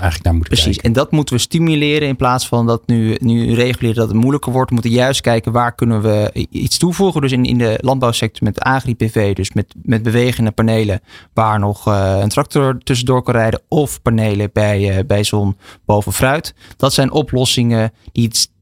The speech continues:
Speaker 2: toevoegen. En dat zouden we moeten stimuleren. En dat wordt nu in, in de huidige regelgeving wordt dat moeilijker gemaakt. En dus daardoor gaat de innovatie ook minder snel. En dat is wel, eh, een probleem. Maar, eh, ja, wij investeren daar,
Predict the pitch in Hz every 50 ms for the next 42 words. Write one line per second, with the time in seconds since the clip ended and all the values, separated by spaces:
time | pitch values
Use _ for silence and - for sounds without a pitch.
0 | _ _ _ - - 175 151 - - 113 107 - - - 101 104 123 127 - 135
1 | 135 127 120 120 117 120 113 - - 117 113 110 110 117 123 131 131 127 117 107
2 | 113 117 - 120 117 117 123 117 117 117 113 117 113 110 110 104 107 127 131 120
3 | - 117 110 113 120 113 110 - - 113 113 110 110 113 117 120 110 107 120 139
4 | 147 139 - 120 107 - - 107 98 101 117 - - 131 127 123 120 123 - 127
5 | 120 123 123 - 120 - 120 123 120 110 - 120 117 123 131 - - 107 110 120
6 | 120 110 110 101 101 101 - - - 104 87 - 113 - - - - - - _
7 | - 107 107 113 131 135 123 120 123 120 117 113 113 113 - - - 110 110 107
8 | 104 104 104 104 - - 110 107 - 113 107 117 117 135 151 156 131 117 117 113
9 | - - - _ _ - 110 104 104 107 107 104 - 113 117 113 117 113 110 113
10 | 120 120 117 117 - - 120 113 104 110 104 104 101 101